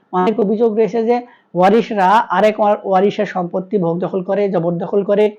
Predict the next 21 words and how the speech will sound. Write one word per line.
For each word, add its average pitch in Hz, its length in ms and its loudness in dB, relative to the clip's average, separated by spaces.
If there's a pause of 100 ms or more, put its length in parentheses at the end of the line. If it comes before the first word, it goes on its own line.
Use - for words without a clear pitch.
(280)
তাদেরকে 214 300 4
ভাগ 170 180 0 (120)
দিতে 185 240 -2
চায় 180 180 -4
না। 202 60 -4 (120)
তো - 120 0
এই 220 100 4
ধরনের 226 280 2
যদি 220 260 0
কোনো 208 200 -2
ব্যক্তি 196 320 -2
সম্পত্তি 185 600 -4 (380)
ভোগ 180 140 2 (100)
দখল 190 260 0
করে, 196 160 4 (160)
তাহলে 190 200 0
ওই 226 180 4
সকল 233 360 0 (440)
বেদখল 208 400 4
হওয়া 202 180 4
ব্যক্তি 180 200 -6